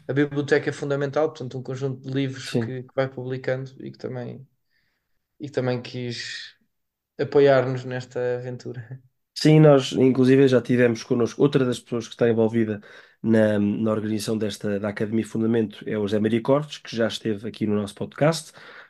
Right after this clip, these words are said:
Speaker 2: num episódio muito interessante sobre a Escola de Frankfurt. Já na altura tivemos a oportunidade de, de, de promover a Crítica vinte e um e, e que é verdade, peço desculpa, são de facto, né, ma-, é mais uma, uma organização que se está a associar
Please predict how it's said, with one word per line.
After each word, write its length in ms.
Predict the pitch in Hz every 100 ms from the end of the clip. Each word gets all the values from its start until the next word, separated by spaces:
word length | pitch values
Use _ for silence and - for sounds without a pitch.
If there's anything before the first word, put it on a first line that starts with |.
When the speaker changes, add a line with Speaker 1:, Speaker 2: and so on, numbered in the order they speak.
| _
Speaker 2:
num 320 | - 101 95
episódio 360 | 92 107 101 98
muito 220 | 131 131
interessante 380 | 117 110 - 113
sobre 160 | - 117
a 20 |
Escola 260 | 110 117
de 60 | 113
Frankfurt. 440 | - 131 131 139 139
Já 160 | 120
na 60 | 110
altura 240 | 104 110 107
tivemos 280 | 113 104 104
a 20 |
oportunidade 560 | 101 - - 107 104 101
de, 260 | 101 95 - - _ _ _ -
de, 460 | 110 101 101 110
de 120 | 107
promover 400 | 107 110 101 107
a 20 | 101
Crítica 320 | 113 104 107
vinte 260 | 101 101 -
e 60 |
um 320 | 113 117 131 -
e, 480 | 110 104 101 110
e 40 | 110
que 140 | -
é 60 | 113
verdade, 340 | 101 101 107
peço 180 | - 98
desculpa, 320 | - 113 117
são 160 | 107 104
de 60 | -
facto, 440 | 95 - - -
né, 540 | 127 101 95 95 101 - - - - _
ma-, 220 | - 107 104
é 280 | - 107
mais 320 | 117 120 120 113
uma, 380 | 113 107 101
uma 140 | 117 113
organização 440 | 110 107 104 113
que 80 | 104
se 60 | -
está 140 | -
a 20 | 107
associar 440 | - - 107 101